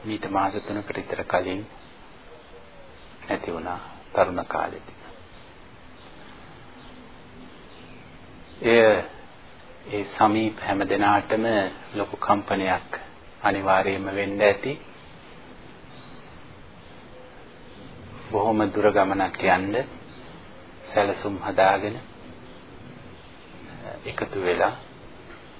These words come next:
බලාපොරොත්තු එක්ක ආදරයෙන් සිටින විට ඒ ඔබතුමියගේ සම්පුරුෂයා ඔබතුමියට අහිමි වුණේ. ඒ කම්පනය,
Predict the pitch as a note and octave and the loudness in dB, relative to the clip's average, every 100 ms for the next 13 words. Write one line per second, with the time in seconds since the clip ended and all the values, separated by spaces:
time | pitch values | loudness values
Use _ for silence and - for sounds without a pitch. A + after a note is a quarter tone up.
0 | - - - - - - - - - - | -20 -18 -18 -18 -18 -18 -16 -18 -16 0
1 | G2+ G2+ G2 F#2 F#2 F2+ - - F2+ - | 6 8 6 4 -2 -4 -6 -2 -2 -2
2 | - G2+ - - - - G2 F#2+ G2 G2 | -6 -6 -6 -16 -18 -4 6 6 6 2
3 | F#2 F2+ F2 - - - - - - - | 2 0 -4 -8 -14 -14 -16 -14 -6 -4
4 | - F#2 F2+ - F#2+ G2+ - - - - | -2 0 -2 2 2 2 -2 -12 -10 2
5 | F#2 F2+ F2+ F#2 F#2 F2+ F#2 F#2 - F2+ | 2 2 -2 -4 -4 -2 0 0 2 2
6 | F2 - - F2+ - - F2 - - - | 0 -4 -6 -6 -2 0 0 -2 -6 -8
7 | - F2+ F2+ F2 E2+ - G#2+ A2+ B2+ D3 | -6 -8 -6 0 0 0 -2 0 2 2
8 | D3 - - - - - - - - - | 0 -12 -14 -14 -14 -14 -14 -16 -16 -16
9 | C#3 - - - - - - - - - | -16 -16 -16 -14 -14 -14 -14 -6 -4 -4
10 | - F#2 F#2 - G2 | 4 4 4 2 2